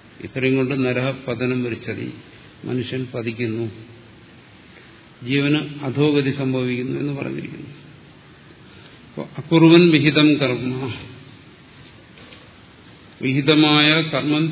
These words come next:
ചെയ്യാതിരുന്നു കഴിഞ്ഞാൽ പതിക്കുമെന്ന് മനുസ്മൃതി പറഞ്ഞിരിക്കുന്നത്. ഇവിടെ പറയുന്നു, എല്ലാ കർമ്മവും ഉപേക്ഷിക്കുക.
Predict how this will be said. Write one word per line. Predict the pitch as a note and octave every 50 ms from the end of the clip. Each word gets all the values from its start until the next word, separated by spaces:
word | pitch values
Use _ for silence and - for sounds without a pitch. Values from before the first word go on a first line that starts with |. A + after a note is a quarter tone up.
| D#3
ചെയ്യാതിരുന്നു | D3 C#3+ C3+ C#3 C#3+ D3+ D3 D3 C#3 C#3 C#3 C#3+ C#3 C#3
കഴിഞ്ഞാൽ | C3+ B2+ B2 B2 B2+ C3 B2+ B2+ A#2 A#2 B2+ D3 F#3 - - - - - - - - - - - - - - - - - - - - - - - - -
പതിക്കുമെന്ന് | C#3 B2 A#2+ C#3+ C3+ D3+ D3 C#3+ C#3 C#3 C#3+ C#3+ C#3 - - - - -
മനുസ്മൃതി | D3 C#3+ C#3 - - D3+ D3 D3+ D3 C#3+ D3
പറഞ്ഞിരിക്കുന്നത്. | D3 C#3+ C#3+ D3 C#3+ D3 C#3+ - E3 - - - - - - - - - - - - - - - - - - - - - - -
ഇവിടെ | - B2 C3 B2 -
പറയുന്നു, | C#3+ C#3 C#3 C#3 C#3+ D3 D3+ D3+ C#3+ C#3
എല്ലാ | C3+ C#3 C#3+ D3 C#3+ C#3+
കർമ്മവും | C#3+ C3+ C#3+ D3+ C#3+ B2
ഉപേക്ഷിക്കുക. | B2 B2+ A2+ - - - F#2+ F#2